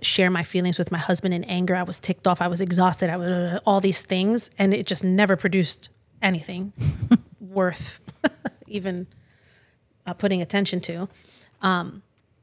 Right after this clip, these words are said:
but I have, I am actively working, and I think till the day I die, actively working on sharing things with my husband.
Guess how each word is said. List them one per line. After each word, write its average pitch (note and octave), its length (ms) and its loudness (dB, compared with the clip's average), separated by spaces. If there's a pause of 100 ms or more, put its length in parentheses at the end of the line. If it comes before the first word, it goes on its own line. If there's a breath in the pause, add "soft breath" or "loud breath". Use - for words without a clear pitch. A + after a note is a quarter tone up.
(260)
but G3 320 4
I G3+ 240 8
have, F3 720 0 (340)
I G3 60 4
am F#3 160 2
actively F#3 460 0
working, E3+ 580 0
and E3+ 100 -4
I E3 40 -4
think F3+ 200 -2
till F3 120 0
the E3+ 100 -2
day F3 140 -2
I F3 60 -2
die, E3+ 300 -4 (360 soft breath)
actively F#3+ 440 2
working F3+ 440 -2
on E3+ 160 -2
sharing F#3+ 460 0
things G3 220 0
with F#3+ 140 -2
my F3+ 120 0
husband. G3 580 0